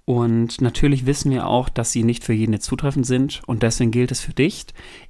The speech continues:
individuell Fragen zu stellen, um genau solche Sachen dann herauszufinden,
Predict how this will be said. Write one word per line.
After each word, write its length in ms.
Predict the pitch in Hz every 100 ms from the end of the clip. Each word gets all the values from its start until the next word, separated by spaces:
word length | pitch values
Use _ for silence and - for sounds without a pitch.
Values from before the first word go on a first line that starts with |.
| -
individuell 760 | 160 196 180 139 135 - 117
Fragen 600 | 117 - 120 113 123 165
zu 180 | 160 -
stellen, 720 | 135 - - 113 120 160 254 - - -
um 160 | 175
genau 380 | 165 135 117 165
solche 460 | 151 127 151 - 135
Sachen 320 | 117 127 151
dann 120 | 131
herauszufinden, 840 | 113 107 127 - - 175 180 214